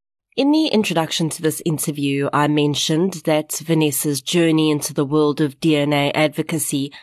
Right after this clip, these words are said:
started with a devastating trauma that she and her family experienced in two thousand and four. When I first started this podcast, I'd come across Vanessa's first project,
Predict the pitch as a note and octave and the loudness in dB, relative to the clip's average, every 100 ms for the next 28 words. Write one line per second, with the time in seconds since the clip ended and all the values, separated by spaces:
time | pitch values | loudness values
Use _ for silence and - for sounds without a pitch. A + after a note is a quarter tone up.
0 | _ _ _ _ - G#3 F#3+ F#3+ A3+ F3+ | _ _ _ _ -4 0 2 2 0 0
1 | F#3+ - F3 E3 D3+ E3+ D#3 D3 - D3 | -2 0 0 0 2 0 0 0 0 0
2 | C#3+ D3+ C#3+ - E3 D3+ D3 C#3 C3+ _ | 0 -2 -4 -2 0 0 0 -2 -6 _
3 | _ _ - D3+ - F3 D#3 D3+ - E3 | _ _ -4 -2 2 2 2 0 0 2
4 | D#3+ D#3+ D#3 - - E3+ D3 C#3 C3 - | 2 2 0 -2 -2 0 0 -2 -4 -6
5 | D3 B2+ D3 C3+ C#3 C#3 C#3 C3 - D#3 | -6 -6 -6 -2 -2 -2 -4 -6 -2 0
6 | C#3 C3+ _ _ _ _ _ _ _ _ | 0 -4 _ _ _ _ _ _ _ _
7 | _ _ - A3+ B3 C4+ - G3 F3 - | _ _ -4 0 0 -2 -2 0 2 0
8 | F3+ D#3+ - D3 D3 - - D#3+ - D3+ | 0 0 -2 -6 -6 -6 -4 -4 -2 -2
9 | C#3+ - - - _ _ - F#3+ F#3+ G3+ | -2 -4 -12 -20 _ _ -6 -4 -2 -2
10 | A3 A3+ G3 F#3 - - F3 D#3+ - E3 | -2 0 0 0 -2 0 2 2 2 0
11 | D#3 - - F#3+ - - D#3 C3+ C#3 B2+ | 0 -2 0 0 0 -4 -4 -2 -4 -6
12 | - | -12